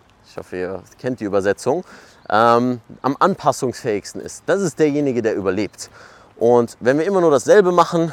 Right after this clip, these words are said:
immer nur denselben Trott fahren, immer nur dieselben Sportarten, immer nur hier um den Aachener Weiher zehn Runden laufen, dann ist irgendwann für den Körper so, ja, pff, und jetzt? Also,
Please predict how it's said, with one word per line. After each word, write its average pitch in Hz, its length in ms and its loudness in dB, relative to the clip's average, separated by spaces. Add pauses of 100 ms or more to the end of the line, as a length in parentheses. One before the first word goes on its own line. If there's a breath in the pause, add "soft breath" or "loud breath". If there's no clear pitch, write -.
immer 156 200 0
nur 139 100 2
denselben 113 320 0
Trott - 240 -2
fahren, 151 320 2
immer 143 200 0
nur 131 140 2
dieselben 110 300 0
Sportarten, 135 680 2 (320 loud breath)
immer 165 300 6
nur 160 320 2
hier 156 360 2
um 147 280 0
den 147 180 0
Aachener 135 360 0
Weiher 156 280 4
zehn 151 220 -2
Runden 135 300 -4
laufen, 165 440 2 (360 loud breath)
dann 147 120 0
ist 160 120 -2
irgendwann 175 580 2
für 151 220 -4
den 147 420 0 (180 loud breath)
Körper 143 460 6 (500 soft breath)
so, 131 240 2
ja, 120 280 8
pff, - 1000 -16 (600 soft breath)
und 104 140 -6
jetzt? - 360 0 (1160 soft breath)
Also, 127 360 4